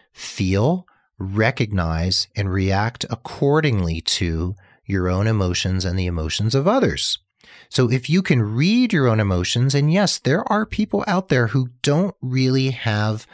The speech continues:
a clue what they're actually feeling. If you can be emotionally intelligent, if you can read yourself, read the emotional landscape, be able to give the emotional weather report,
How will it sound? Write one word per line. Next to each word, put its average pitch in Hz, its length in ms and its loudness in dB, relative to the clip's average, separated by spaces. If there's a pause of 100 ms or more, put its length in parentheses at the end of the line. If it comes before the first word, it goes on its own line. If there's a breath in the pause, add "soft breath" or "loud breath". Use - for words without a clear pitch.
(200 loud breath)
a - 80 -6
clue 101 840 -2 (380 soft breath)
what 98 340 -2
they're 107 240 -2
actually 90 500 -6 (180)
feeling. 104 520 -4 (380 loud breath)
If - 220 -6
you 131 240 0
can 127 300 0
be 151 300 0
emotionally 95 500 0
intelligent, - 680 -8
if - 180 -8
you 110 100 0
can 104 220 -2 (160)
read 143 500 -2 (100)
yourself, 104 760 0
read 135 560 2
the 131 220 2
emotional 120 600 2
landscape, 113 720 -2 (540 loud breath)
be 113 220 2
able 120 240 2
to 113 440 0 (540)
give 131 340 2
the 117 160 4
emotional 113 680 2
weather 147 360 4
report, 98 560 0